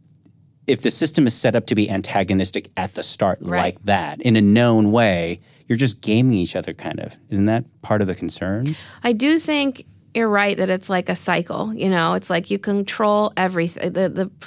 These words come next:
Speaker 2: the handlers control everything. We have to write something. So then you end up, like I write, that we had stories counting Hillary's head nods during policy roundtables. And in turn, her, she and her campaign think we're like,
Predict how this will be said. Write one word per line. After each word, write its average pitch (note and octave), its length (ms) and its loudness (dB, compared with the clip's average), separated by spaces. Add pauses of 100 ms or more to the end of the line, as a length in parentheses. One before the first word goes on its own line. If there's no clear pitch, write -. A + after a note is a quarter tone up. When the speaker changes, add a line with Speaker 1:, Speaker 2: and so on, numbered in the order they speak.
Speaker 2:
the F#3+ 80 -2
handlers A3 500 0
control F#3+ 520 -2
everything. D3+ 580 -4 (420)
We G#3+ 140 2
have G3+ 260 -2
to F3 100 -2
write E3 280 0
something. G3 600 -4 (240)
So G3 180 0
then G3+ 200 4
you F#3 140 2
end F#3 180 2
up, E3+ 240 2
like E3 280 -2
I E3+ 100 -2
write, D#3+ 340 0
that E3+ 140 -2
we E3 160 -2
had F3 180 -2
stories E3+ 380 -2
counting E3+ 380 -2
Hillary's E3+ 420 0
head F#3+ 260 -2
nods D3+ 360 0
during D3+ 300 0
policy F3+ 380 -2
roundtables. D3+ 640 -4
And F3+ 120 2
in E3+ 120 0
turn, G3 460 2 (280)
her, - 180 -10
she A3 300 0
and F#3 100 2
her F3+ 80 0
campaign F3+ 540 0
think E3+ 240 -4
we're E3 100 0
like, D#3+ 300 -2